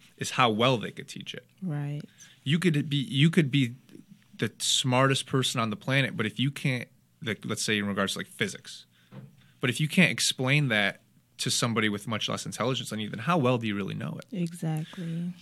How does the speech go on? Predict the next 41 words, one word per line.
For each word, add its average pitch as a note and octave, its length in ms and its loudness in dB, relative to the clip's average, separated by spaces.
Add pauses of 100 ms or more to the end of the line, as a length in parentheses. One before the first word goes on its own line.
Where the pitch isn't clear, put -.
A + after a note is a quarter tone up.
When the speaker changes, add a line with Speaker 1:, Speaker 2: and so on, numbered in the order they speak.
(120)
Speaker 1:
So C#3 720 2
what, C#3+ 240 2
what D3 180 2
kind E3+ 200 4
of D3+ 60 2
stuff E3 340 2
do B2 100 0
you B2 160 2
mentor G2+ 400 -2
people - 320 -6
on? - 300 -6
What A#2+ 140 0
kind C3 180 4
of A#2 40 2
mentees B2 480 2
do A2 100 -4
you G#2 60 -2
take? - 200 -6
Like, G#2 160 -4
how A#2 160 -4
do A2 60 2
you G#2 100 0
get G#2+ 120 -2
your G#2 120 -6
men-, G2+ 180 -4 (100)
like, F#2+ 260 -6 (220)
Speaker 2:
Mm-hmm. A3 340 0
Speaker 1:
is A#2+ 120 2
there B2 140 2
somebody B2+ 460 2
in A2+ 60 0
your A2 120 0
life A2 260 0
right A2 160 0
now G#2+ 240 0
that G#2+ 140 -4
you G#2+ 160 -2
talk G#2+ 340 -2
to A2 160 -4
on G#2+ 80 0
a G2 80 -4